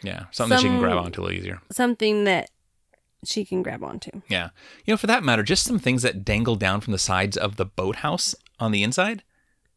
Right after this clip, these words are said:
Speaker 1: might work.
Speaker 2: Yeah.
Speaker 1: Anyhow, she fell in. Uh, of course, it spooked her, um, so it made her wanna stay inside. Uh,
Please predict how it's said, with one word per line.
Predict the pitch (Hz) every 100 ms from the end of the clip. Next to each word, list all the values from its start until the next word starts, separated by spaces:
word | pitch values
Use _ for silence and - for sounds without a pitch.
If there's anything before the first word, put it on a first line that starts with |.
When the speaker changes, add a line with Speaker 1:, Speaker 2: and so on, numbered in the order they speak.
| _ _ _ _
Speaker 1:
might | 117 113 101
work. | 101 170 - - - -
Speaker 2:
Yeah. | 202 196 196 208 _ _ - -
Speaker 1:
Anyhow, | - 139 95 90 90 - - -
she | - 143
fell | 175 117
in. | 92 95 -
Uh, | 107 101 98
of | 113
course, | 120 -
it | 117
spooked | - - 135 113
her, | - 90 95 -
um, | 101 95 92 92
so | 104
it | 101
made | 107
her | 104
wanna | 101
stay | 101 - 104
inside. | 98 90 98 95 92 101 _ _ _ _
Uh, | -